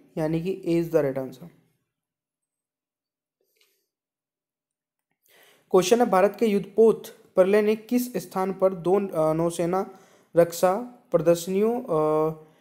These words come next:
नेवेडेक्स ट्वेंटी वन और आइडेक्स ट्वेंटी वन में भाग लिया?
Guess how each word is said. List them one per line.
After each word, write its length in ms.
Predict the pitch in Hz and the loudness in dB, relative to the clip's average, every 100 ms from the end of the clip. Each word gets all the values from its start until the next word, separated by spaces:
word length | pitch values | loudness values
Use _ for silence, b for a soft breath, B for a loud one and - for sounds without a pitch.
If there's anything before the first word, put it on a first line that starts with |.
| b - | b -2
नेवेडेक्स 880 | 175 185 190 214 - - _ - 226 | 2 4 4 2 -2 -16 _ -10 -8
ट्वेंटी 420 | 226 185 170 175 | -6 -2 -2 0
वन 220 | 185 202 | 0 0
और 440 | 208 175 170 170 - | 0 2 2 0 -4
आइडेक्स 560 | 170 165 185 190 - - | -2 0 0 -4 -12 -6
ट्वेंटी 280 | 170 165 180 | -4 -2 -6
वन 400 | 147 180 165 131 b b b | -2 -2 -2 -10 b b b
में 160 | 165 160 | -4 0
भाग 240 | 160 175 | 2 2
लिया? 240 | 160 127 | 2 -4